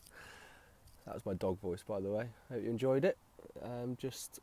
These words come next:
walking around Kenilworth Castle at the moment. All very nice, very peaceful. It's October.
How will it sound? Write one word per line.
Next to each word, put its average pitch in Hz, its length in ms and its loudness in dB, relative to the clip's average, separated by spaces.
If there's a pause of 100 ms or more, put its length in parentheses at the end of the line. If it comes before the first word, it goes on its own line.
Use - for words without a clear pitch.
walking 139 360 -2
around 127 300 0
Kenilworth 135 440 -2
Castle 139 460 -2
at 87 80 -2
the 131 80 -2
moment. 143 560 0 (760)
All 120 140 0
very 123 320 0
nice, 127 320 0
very 123 240 2
peaceful. 143 640 4 (100)
It's - 200 -8
October. 156 720 4